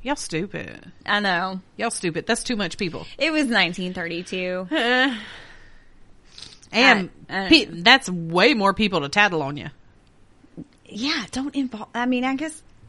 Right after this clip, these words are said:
Speaker 2: they trusted who they wanted to trust, but, uh,
Speaker 1: Uh.
Speaker 2: that's, that's too many hands in the pot for me.
Speaker 1: Yeah, y'all too extra.
Speaker 2: So, as one does, the plot was conceived over a round of drinks.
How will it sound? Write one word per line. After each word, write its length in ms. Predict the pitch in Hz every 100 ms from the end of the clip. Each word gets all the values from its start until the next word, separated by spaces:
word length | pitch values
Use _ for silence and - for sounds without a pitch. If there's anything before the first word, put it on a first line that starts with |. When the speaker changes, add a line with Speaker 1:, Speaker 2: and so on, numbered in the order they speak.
| - - - -
Speaker 2:
they 120 | 214
trusted 480 | - 269 - 269 254
who 140 | 262
they 120 | 269
wanted 280 | 269 269 262
to 80 | 233
trust, 380 | 262 285 208 233 233
but, 280 | 202 254 247
uh, 40 |
Speaker 1:
Uh. 400 | 233 226 226 240 226 - - _ -
Speaker 2:
that's, 160 | 247 - -
that's 180 | 226 -
too 120 | 285
many 180 | 240 202
hands 380 | 214 240 233 208
in 100 | 208
the 80 |
pot 340 | 180 233 220 -
for 120 | 202
me. 320 | 196 196 165 - -
Speaker 1:
Yeah, 360 | 180 165 156 170
y'all 180 | - 233
too 160 | 196
extra. 360 | 165 - - 156 - - - - - - - - -
Speaker 2:
So, 440 | - 339 202 202 220 - - - - - - _ - -
as 220 | - 294 - - - _ _ - - -
one 360 | 165 165 165 165
does, 460 | 190 277 349 - _
the 80 | 220
plot 320 | - 247 240
was 160 | 285 285
conceived 540 | 349 277 214 233 254 -
over 380 | 208 208 247
a 40 | 269
round 300 | 196 185 202
of 100 | 202
drinks. 640 | 240 254 233 - - -